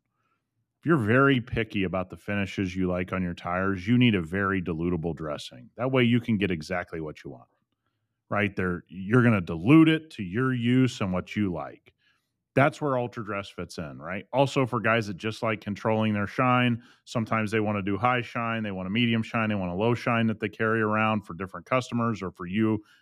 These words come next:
at home, maybe you have a vehicle you like high shine, another vehicle you like lower shine. That's where dilutables come in. But we also needed to add to our lineup.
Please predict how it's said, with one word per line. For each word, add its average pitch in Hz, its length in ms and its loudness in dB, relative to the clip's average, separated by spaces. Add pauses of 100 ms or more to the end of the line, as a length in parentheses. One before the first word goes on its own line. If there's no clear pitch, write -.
at 98 120 -2
home, 127 360 4
maybe 107 240 2
you 107 120 2
have 104 200 0
a 95 80 -6
vehicle 110 380 0
you 101 140 -2
like 113 220 0
high 113 220 -2
shine, 110 440 -4 (300)
another 110 280 0
vehicle 107 380 0
you 101 140 2
like 101 220 -2
lower 117 260 4
shine. 117 420 0 (320)
That's 147 220 2
where 156 100 2
dilutables 123 560 0
come 80 200 -20
in. 71 200 -16 (720)
But 147 80 4
we 151 120 8
also 151 320 4
needed 139 340 2
to 131 80 -2
add 117 320 -2
to 117 80 -8
our 101 140 -4
lineup. 92 440 -10